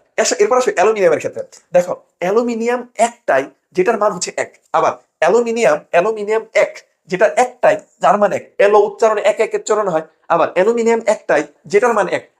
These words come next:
আর কোনো, ওই পুরো ছকে আর কোনো মান এক নেই। ঠিক আছে? ক্লিয়ার? আচ্ছা, এখন বলতে পারো, ভাইয়া, জিঙ্ক যে ছোট্টবেলা থেকে তুমি কি করছো? গ্যালভানিক কোষে পড়ে আসছো, তাই না? জিঙ্ক আর কপার, এটা আমার পড়ানোর দরকার নাই, এই থেকে আমি তো সবাই এটা পারি আমরা, so এটা আর পড়াইলাম না।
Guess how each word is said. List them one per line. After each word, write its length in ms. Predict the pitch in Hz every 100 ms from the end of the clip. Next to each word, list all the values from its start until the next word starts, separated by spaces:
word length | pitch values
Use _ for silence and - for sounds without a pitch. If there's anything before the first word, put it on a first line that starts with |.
| _
আর 240 | 202 247
কোনো, 220 | 240 233 175
ওই 80 |
পুরো 220 | - 220 220
ছকে 280 | - 214 156
আর 140 | 170
কোনো 180 | 202 202
মান 120 | 180
এক 120 | 175 175
নেই। 140 | 107 - _ _ _ _ _ _ - -
ঠিক 120 | 156
আছে? 160 | 175 185
ক্লিয়ার? 500 | - _ - 175 202 - -
আচ্ছা, 200 | 120 127 - -
এখন 160 | 214
বলতে 140 | 233 240
পারো, 120 | 170
ভাইয়া, 220 | 170 180
জিঙ্ক 280 | 143 180 - - _ _ _ 185
যে 80 | 196 - _ _
ছোট্টবেলা 500 | - 185 208 226 170 156
থেকে 120 | 139 135
তুমি 140 | 143 349 - _
কি 60 | 165
করছো? 200 | 175 175 107 - _ 127
গ্যালভানিক 320 | 151 139 160 156
কোষে 160 | 156 -
পড়ে 120 | 143
আসছো, 160 | 131 -
তাই 100 | 139 180
না? 40 | -
জিঙ্ক 180 | 151 147
আর 60 | 139 123
কপার, 180 | 110 107
এটা 100 | 151 160
আমার 100 | 151
পড়ানোর 220 | 156 131 123
দরকার 140 | 127 117
নাই, 60 |
এই 40 | 117
থেকে 100 | 131
আমি 80 | 127 139
তো 40 | 120 - -
সবাই 160 | 135 131
এটা 80 | 131
পারি 140 | 143 110
আমরা, 140 | 104 113 - -
so 40 | -
এটা 80 | 147 139
আর 60 | 147
পড়াইলাম 240 | 139 113
না। 60 | 104